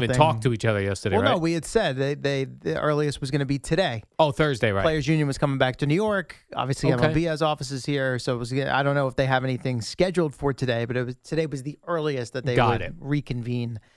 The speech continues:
Speaker 2: and, uh, talk more, exchange more proposals, but I don't know that that's gonna happen today.
Speaker 1: Yeah, actually, I didn't see any news about any sorts of meetings.
Speaker 2: Yeah, we needed a little break after nine days, you know?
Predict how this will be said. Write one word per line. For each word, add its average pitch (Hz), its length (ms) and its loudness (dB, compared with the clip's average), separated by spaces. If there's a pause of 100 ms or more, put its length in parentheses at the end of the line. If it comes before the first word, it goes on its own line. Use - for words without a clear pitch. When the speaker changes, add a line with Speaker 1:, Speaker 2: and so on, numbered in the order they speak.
(240)
Speaker 2:
and, 117 300 0
uh, 107 260 0
talk 156 300 0
more, 139 300 -2
exchange 123 360 -2
more 120 160 -4
proposals, 107 520 -6
but 120 80 -2
I 120 80 0
don't 127 220 -2
know 123 120 -2
that 113 120 -8
that's 104 200 -4
gonna 104 160 -4
happen 104 260 -6
today. - 320 -8
Speaker 1:
Yeah, 156 200 2
actually, 147 260 0
I 135 100 0
didn't 143 200 0
see 117 180 0
any 135 180 0
news 92 260 -4
about 95 280 -4
any 92 220 -4
sorts - 360 -8
of 92 140 -8
meetings. 85 400 -8
Speaker 2:
Yeah, 202 120 0
we 175 80 0
needed 170 200 0
a 147 60 2
little 123 220 -2
break 120 300 -2
after 104 260 -6
nine 101 240 -4
days, - 400 -10
you 131 100 -4
know? 123 160 -2